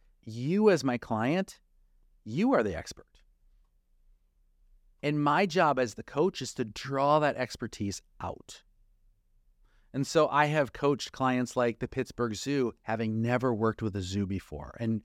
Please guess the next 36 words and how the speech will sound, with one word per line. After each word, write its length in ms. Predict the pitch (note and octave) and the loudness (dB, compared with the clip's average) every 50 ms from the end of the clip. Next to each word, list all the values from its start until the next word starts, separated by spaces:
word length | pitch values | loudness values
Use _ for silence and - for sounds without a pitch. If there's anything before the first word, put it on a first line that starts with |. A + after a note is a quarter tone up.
| _ _ _ - | _ _ _ -6
leaving 400 | A2 A2 B2+ C3+ C3 C3+ C3+ B2 | -2 0 2 2 2 2 2 2
that 140 | A2+ A2 G#2+ | 2 0 0
experience 580 | G2+ - - - A#2 A2+ A2 G#2+ G#2 G2+ - | -2 -4 -4 -2 0 2 2 2 0 0 -2
successfully. 920 | - - - - - - F2+ F2 - - - - - C#3 D3 - - - _ _ A#2+ A2 _ _ _ _ _ _ _ - | -6 -10 -10 -8 -6 -6 -6 -6 -8 -14 -16 -16 -16 -16 -16 -16 -18 -20 _ _ -20 -20 _ _ _ _ _ _ _ -4
Or 360 | C#3 B2+ C3 C3 C3 B2+ A#2+ | -2 2 4 6 6 6 4
going 360 | A2 C3 C#3 C#3 C#3 C#3 C3+ | 2 2 2 2 2 2 2
over 180 | C3 A#2+ B2+ A#2+ | 0 2 0 0
to 160 | A#2 - - | 0 0 2
Africa 500 | C3+ C3 - - C3 - - A#2 G#2+ G2 | 2 2 2 0 -4 -2 0 0 0 0
and 120 | G#2 G#2 G2+ | 0 -2 0
working 360 | G#2+ A#2 A2+ - B2 A#2+ A#2 | 0 0 0 0 0 0 0
with, 400 | A2 A2 G#2+ A2 G#2 - - - - - | 0 0 0 0 -2 -4 -8 -16 -12 -8
um, 320 | A2 G#2+ G2+ G2+ G2+ G2+ | -6 -4 -4 -4 -4 -4
leaders 400 | G#2 A2 A#2 B2 A#2 C3 A#2+ G#2 | -2 -2 0 2 2 0 0 0
in 80 | A#2+ G2+ | -4 -4
Africa, 640 | G#2 A#2 B2 - - A#2+ - - A2+ G2 F#2+ G2 _ _ _ _ _ _ _ - | -2 -2 -2 0 -2 -4 -2 -4 -4 -6 -6 -8 _ _ _ _ _ _ _ -8
not 240 | A#2+ A#2+ B2+ C#3 A#2 | -2 0 2 2 2
knowing 320 | C3 C3+ C3 B2+ A#2 A2+ | 2 0 2 2 2 2
anything 340 | A#2 D3 F#3 F3+ - C#3+ D3 | 2 2 2 0 0 -2 -2
about 220 | D3+ C3 C#3 B2+ - | 0 2 2 2 2
the 100 | - A#2+ | 0 0
African 360 | B2 A#2+ - A#2 - A2 G#2+ | 0 0 0 -4 -6 -8 -10
context 840 | - - - C#3+ D3 C#3+ - - F#2+ E2 - - - - - - _ _ _ _ _ _ _ _ - | -8 -6 -4 -2 -2 -2 -4 -4 -6 -6 -6 -10 -14 -16 -16 -18 _ _ _ _ _ _ _ _ -2
and 460 | B2 A#2+ A#2+ A#2 A2+ A2 G#2+ G#2 - - | 0 2 2 2 2 2 0 -2 -4 -4
being 240 | G#2+ B2+ B2 A#2 A2+ | 0 0 2 2 0
successful 720 | - - B2 - - - C#3+ C#3 C3+ - - - A#2+ A2 G2 | -2 -4 -6 -6 -4 -2 0 0 0 -2 -4 -2 -2 -2 -2
there. 240 | G#2 F#2+ F2 E2+ | -2 -4 -4 -4
Or 180 | - G#2+ A2 G#2 | -2 0 0 0
a 60 | G2 | -2
fo-, 380 | - - - - D3+ D3+ D#3 C#3+ | -4 -4 0 2 4 4 2 2
you 100 | - C3+ | 0 -2
know, 140 | A#2 A2 A2 | -2 -2 0
I 80 | A2+ A#2 | -2 0
worked 240 | A2 A#2+ A#2+ - | 0 -2 -2 -4
with 100 | - - | -6 -6
the 240 | - B2 A#2+ A2 - | -2 0 0 0 0